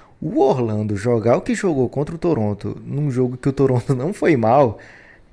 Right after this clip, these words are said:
caramba, velho, isso aí realmente me pegou completamente desprevenido. É, acho que se fosse pra apostar dinheiro, até as calças, Guilherme, eu apostaria no Toronto ainda.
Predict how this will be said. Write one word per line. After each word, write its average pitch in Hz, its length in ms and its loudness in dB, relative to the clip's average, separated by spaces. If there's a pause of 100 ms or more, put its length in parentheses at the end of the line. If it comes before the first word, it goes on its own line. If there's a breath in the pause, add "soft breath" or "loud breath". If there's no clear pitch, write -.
(220)
caramba, 117 640 4
velho, 98 240 0
isso 110 160 -2
aí 127 100 4
realmente 139 380 2
me 139 60 -2
pegou 127 280 2
completamente 135 800 0
desprevenido. 127 720 0 (560 loud breath)
É, 113 640 2
acho - 280 -4
que - 60 -10 (520)
se - 220 -2
fosse 170 360 2
pra 127 300 8 (360)
apostar 120 680 2
dinheiro, 117 720 2
até 110 220 2
as 175 160 0
calças, 202 440 6
Guilherme, 107 440 -4
eu - 80 -10
apostaria 185 520 -4
no 277 120 -8
Toronto 151 580 -4
ainda. 113 400 -4